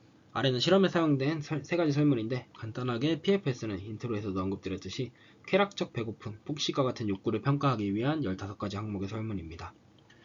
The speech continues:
다음으로 Eating Loss of Control Scale, 이, 의 경우에는 이 지난 이십팔 일 동안 경험한 통제할 수 없는 섭식을 측정한 것으로 식사의 빈도 그리고 그 폭식했던 통제할 수 없는 섭식을 한 빈도와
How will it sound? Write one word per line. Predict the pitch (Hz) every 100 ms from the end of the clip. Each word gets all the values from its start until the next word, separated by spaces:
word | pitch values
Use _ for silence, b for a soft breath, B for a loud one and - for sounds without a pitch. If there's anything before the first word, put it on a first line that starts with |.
| B B
다음으로 | - 123 123 127 143
Eating | 127 - 139
Loss | 131 139 131
of | 113
Control | 139 131 131
Scale, | - - 98 98 -
이, | 85 87 85 82 - b b b b - - -
의 | 123 110
경우에는 | 101 101 98 139 135 - -
이 | 90
지난 | 95 117 120 101
이십팔 | 95 - - 190
일 | 190
동안 | 139 110 123
경험한 | 113 95 95 95
통제할 | 95 160 165 151
수 | 143
없는 | 104 101
섭식을 | 127 - 127 117
측정한 | - - 143 127
것으로 | 104 101 139 127 B B B B
식사의 | - - 165 156 147
빈도 | 113 107 101 147 147
그리고 | 98 90 147 180 - - - - _ - - - -
그 | - 92 90
폭식했던 | 156 - - 147 - - _ - 147 156 139 127 - - _ - - _ - _ -
통제할 | 190 185 190
수 | 120
없는 | 98 110
섭식을 | 156 - 147 135 135
한 | 127
빈도와 | - 110 107 104 107